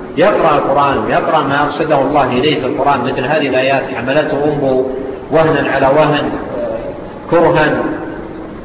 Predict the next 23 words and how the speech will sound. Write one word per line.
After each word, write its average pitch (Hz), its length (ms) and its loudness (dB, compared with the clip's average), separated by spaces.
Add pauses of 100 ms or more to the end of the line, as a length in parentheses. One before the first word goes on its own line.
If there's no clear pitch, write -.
حملته 151 360 2
أمه 151 240 2
كرها 165 300 4
ووضعته 143 640 2
كرها 160 380 4
وفصال"، 170 520 2
يقرأ 226 240 2
هذه 190 300 2
الأمور 170 460 4
ويقرأ 196 340 2
هذه 175 220 2
المعاني، 170 440 0
هي 247 180 2
التي 175 400 0
تحرك 151 380 0
في 139 80 -2
قلبه 151 440 2 (600)
البر. 143 500 2 (180)
وإذا 220 420 4
نسيها، 165 460 2 (560)
نسي 147 460 2 (800)
البر. 143 360 2 (720)
أيضًا 226 440 4